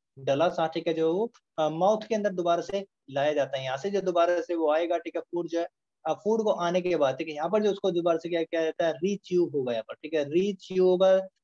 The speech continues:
दोबारा से उसको जो चबाया जाता है, फिर से दोबारा से उसको निगल लिया जाता है। निगलने, देखो यहाँ पर क्या है,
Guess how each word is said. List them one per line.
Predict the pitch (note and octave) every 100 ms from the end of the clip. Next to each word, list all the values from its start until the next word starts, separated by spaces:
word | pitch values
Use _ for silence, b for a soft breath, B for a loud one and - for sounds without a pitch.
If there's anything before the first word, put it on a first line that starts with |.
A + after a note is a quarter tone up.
| _ E3+
दोबारा | F3 F3
से | F#3
उसको | E3+ F3+
जो | F3
चबाया | E3+ D3+ D#3 D#3+
जाता | E3 D#3+
है, | F3 E3+
फिर | F#3
से | F3+ F#3
दोबारा | F3 E3+
से | E3
उसको | E3 F3 F3 - C#3+
निगल | D#3+ F#3
लिया | A3 G#3 F3+ E3
जाता | D#3+ - D#3+
है। | D#3+ B B -
निगलने, | F#3 F3
देखो | C#3 E3 F3
यहाँ | E3 F3+
पर | G#3+
क्या | F#3+
है, | F3+